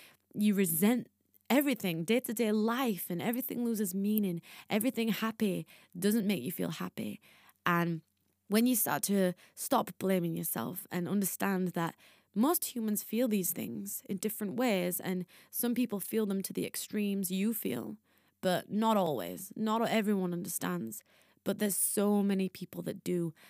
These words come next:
Like me, I, I always used to think no one felt like me. And from making music and connecting with people and, like, getting messages from, like, people who are fans of my music, and this, they, they're saying, "Oh my, you've written a song about me, and these lyrics are about me."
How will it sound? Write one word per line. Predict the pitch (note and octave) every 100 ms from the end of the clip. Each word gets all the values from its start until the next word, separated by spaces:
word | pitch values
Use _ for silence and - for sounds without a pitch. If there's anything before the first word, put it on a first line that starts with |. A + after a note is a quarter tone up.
| -
Like | F#3+ G3+ G3
me, | G#3 G#3+ F#3 F3+ -
I, | F3+ F#3 F3+ F3+ - _ _ _
I | G3+ A3
always | C4 A#3+
used | G#3+
to | A3
think | F#3+ F3+
no | F3
one | E3+ D#3+
felt | - -
like | F2+ -
me. | E3+ D#3 D3 _ _ _ -
And | E3 E3 E3 - _ -
from | G#3 G3+
making | G3 G3+ F#3
music | F#3 F#3 F3+ -
and | E3+
connecting | F3+ F3+ - - F3+
with | E3 - -
people | G3 F#3 F3+ F3+
and, | E3+ D#3+
like, | E3 G#3+
getting | G3+ F#3
messages | F#3 G#3 G#3+ G3 F#3 -
from, | E3+
like, | E3+ - -
people | G3+ -
who | F3+ F3
are |
fans | - G#3 G3+ F#3+
of |
my | F3+
music, | F3 G#3 G3+ G#3 - - - - - -
and | G3
this, | A#3+ - -
they, | B3+ C#4+ -
they're | F#3+ A3+
saying, | - A#3 G#3+ G#3
"Oh | A#3+
my, | G#3+ F#3
you've | F3+ E3+ G3+
written | A#3 E3
a |
song | - G3
about | F#3+ E3+ E3
me, | F#3 F3+ F3
and | E3 - - - - -
these | A#3+ A3+
lyrics | G#3+ G#3+ - -
are | F#3
about | F3+ E3+ E3
me." | G3+ G#3 F#3